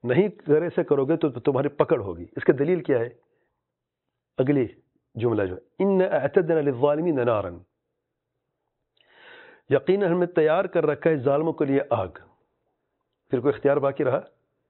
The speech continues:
نہ رہا۔ سبحان اللہ۔ اور یہ خاص وعید ان لوگوں کے لیے۔ اب وہ یہ بھی سن رہے ہیں جنہوں نے منع کیا تھا اللہ تعالیٰ کے پیارے پیغمبر صلی اللہ علیہ وسلم کو،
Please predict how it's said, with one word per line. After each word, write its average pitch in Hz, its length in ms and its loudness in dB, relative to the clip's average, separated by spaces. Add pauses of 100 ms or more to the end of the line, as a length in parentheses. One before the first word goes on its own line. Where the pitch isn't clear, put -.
(140)
نہ 92 80 -10
رہا۔ - 220 -14 (1080)
سبحان - 300 -16
اللہ۔ - 280 -20 (2000)
اور 123 140 0
یہ 120 300 2 (360)
خاص 160 320 -4
وعید 123 300 0
ان 113 80 0
لوگوں 107 220 0
کے 104 140 -8
لیے۔ 90 220 -10 (140)
اب 139 140 -2
وہ 170 120 0
یہ 143 140 2
بھی 220 100 -4
سن 147 220 -2
رہے 110 120 -4
ہیں 90 60 -10 (460)
جنہوں 127 120 0
نے 131 60 2
منع 123 220 0
کیا 180 160 -2
تھا - 120 -2
اللہ 139 100 0
تعالیٰ 131 300 -2
کے 127 80 -4
پیارے 120 260 -2
پیغمبر 123 220 -2
صلی 110 60 -6
اللہ 98 120 -10
علیہ 101 80 -6
وسلم 107 100 -6
کو، 80 120 -10